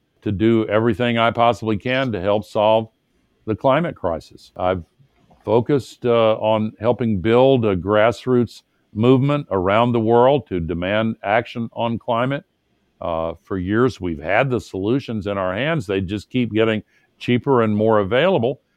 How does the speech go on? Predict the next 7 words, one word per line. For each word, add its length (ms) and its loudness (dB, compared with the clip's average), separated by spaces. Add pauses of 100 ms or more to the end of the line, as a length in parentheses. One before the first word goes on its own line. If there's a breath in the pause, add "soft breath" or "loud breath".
(260)
but 160 -2
we 220 0
have 360 -2
lacked 400 2
the 140 -2
political 580 -2
will 420 -2